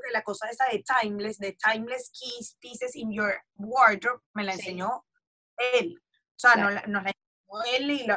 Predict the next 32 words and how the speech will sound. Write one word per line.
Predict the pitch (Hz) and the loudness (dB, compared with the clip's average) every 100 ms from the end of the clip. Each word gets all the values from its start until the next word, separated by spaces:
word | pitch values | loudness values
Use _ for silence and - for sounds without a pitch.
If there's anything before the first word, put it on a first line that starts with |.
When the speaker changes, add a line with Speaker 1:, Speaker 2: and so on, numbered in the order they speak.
| 202 | 0
Speaker 1:
la, | 196 - | -6 -6
y, | 190 190 | -8 -8
y | 185 185 175 | -10 -12 -10
Peter | 202 190 190 | -10 -6 -4
Mulier, | 190 175 185 208 | -4 -4 -6 -6
que | 226 | -4
era | 208 | -2
como | 220 233 | -2 -4
el | 202 175 | -4 -6
que | 175 160 _ _ _ | -10 -10 _ _ _
creaba | - 202 190 180 202 233 | -4 0 6 8 8 8
absolutamente | 220 - 185 175 190 208 208 | 4 0 -6 -4 -4 -4 -6
todo | 214 226 220 220 | -6 -6 -4 -6
y | |
con | 214 190 175 | -4 -4 -4
el | |
que | 170 170 | -8 -12
capaz, | 180 190 190 196 | -4 0 0 0
¿sabes? | - 285 240 175 165 _ - - _ _ | -4 4 4 4 -8 _ -20 -20 _ _
Eh, | 208 196 180 170 165 _ | -4 -4 -4 -8 -12 _
obviamente | 185 190 214 | -6 -4 -4
teníamos | 214 196 196 | -6 -6 -6
un | 226 | -8
poco | - 220 | -8 -6
más | 226 | -6
de | - | -6
contacto, | 202 226 226 - 302 302 | 0 4 4 4 -4 -2
pero | 226 190 - _ _ _ _ | -2 -2 -4 _ _ _ _
te, | - | 2
lo | 226 | 2
aprendes | 214 208 208 247 294 | 4 0 0 -2 0
de, | 247 | 0